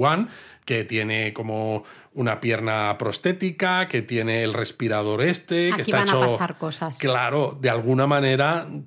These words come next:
Speaker 1: se tiene que quedar hecho trozos el
Speaker 2: Sí,
Speaker 1: So Guerrera.
Speaker 2: sí, va, va a dejar trozos por ahí, por, en esta, en esta guerra,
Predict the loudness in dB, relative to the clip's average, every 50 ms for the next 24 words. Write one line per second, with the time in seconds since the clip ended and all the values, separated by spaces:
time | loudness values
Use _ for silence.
0 | _ -12 -8 -6 -4 -4 -2 0 -2 -2 -2 -2 -2 0 0 0 0 0 -2 -4
1 | -2 2 2 2 4 2 0 0 0 0 0 2 2 2 4 2 2 2 2 0
2 | 0 0 0 -2 0 0 0 0 0 2 0 0 0 -2 -2 -2 0 0 0 -2
3 | 0 -2 -2 -2 0 0 -2 -2 -2 -2 -4 -4 -4 -6 -4 -4 -4 -4 -2 -2
4 | -2 -2 -2 -4 -4 -2 0 0 0 0 0 -2 0 0 -2 -2 0 -2 -2 -2
5 | -4 -2 -4 -4 -4 -4 -8 -4 0 0 0 0 0 -2 -2 -2 -4 -8 -10